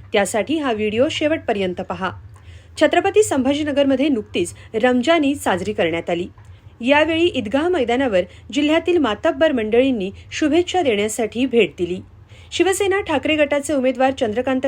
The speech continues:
खैरे यांनाही इथं आमंत्रित करण्यात आलं होतं. ते शुभेच्छा द्यायला आले,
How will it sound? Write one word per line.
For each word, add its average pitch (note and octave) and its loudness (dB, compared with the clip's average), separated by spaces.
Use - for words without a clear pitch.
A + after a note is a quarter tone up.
खैरे A3+ 2
यांनाही C4+ 2
इथं E4 -4
आमंत्रित A3 -2
करण्यात G3 -2
आलं E3 -4
होतं. F3+ -4
ते A3 4
शुभेच्छा A#3 0
द्यायला B3+ 4
आले, A#3+ 2